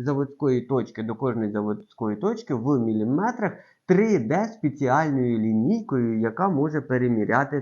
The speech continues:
це все. І таким чином виставляти автомобіль в геометрію. Ось і чому наші замовники отримують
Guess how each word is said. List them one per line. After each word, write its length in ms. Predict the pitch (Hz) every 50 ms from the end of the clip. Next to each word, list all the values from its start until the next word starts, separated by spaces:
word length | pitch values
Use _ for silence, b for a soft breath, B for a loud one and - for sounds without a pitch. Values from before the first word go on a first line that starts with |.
| 135
це 60 | - 123
все. 380 | 107 - - - 101 101 - B B B B B B
І 160 | - 202 214
таким 360 | 180 - 113 - - 110 104 101
чином 380 | - - 247 277 277 233 151
виставляти 540 | 123 - - - - 120 123 151 165 - 135 120 -
автомобіль 580 | 113 113 - 117 117 120 120 131 165 185 170 120
в 60 | 123 151
геометрію. 840 | 175 156 123 110 120 131 143 147 151 143 113 104 - - 101 101 - - -
Ось 360 | 147 156 151 - - - -
і 180 | 143 127 113 -
чому 540 | - - 98 101 104 113 170 240 277 277 B B B B B B B -
наші 360 | 127 143 139 113 - 110 101
замовники 580 | - - 95 120 156 208 220 214 202 208 -
отримують 800 | - - - 113 117 - 104 107 107 107 110 117 131 151 165 -